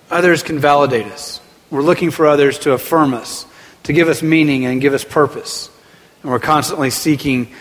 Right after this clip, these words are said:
what others think of us instead of God.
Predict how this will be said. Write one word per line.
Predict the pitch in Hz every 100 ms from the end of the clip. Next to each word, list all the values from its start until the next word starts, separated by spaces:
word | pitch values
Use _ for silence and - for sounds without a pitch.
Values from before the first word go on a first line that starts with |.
| - -
what | 147 147
others | 160 147 135 123 -
think | - - - 156 131
of | 113
us | 98 - - - -
instead | 117 127
of | 107
God. | 113 110 98